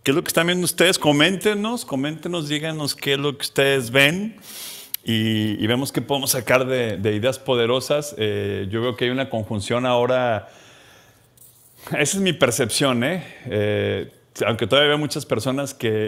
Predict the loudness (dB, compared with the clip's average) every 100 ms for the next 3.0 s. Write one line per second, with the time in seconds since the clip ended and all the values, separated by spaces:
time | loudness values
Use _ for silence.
0 | -4 -4 -2 -2 -4 -8 -16 _ _ -6
1 | -4 -2 -2 2 2 2 0 0 0 0
2 | 0 0 -2 -2 0 0 0 -2 -6 -8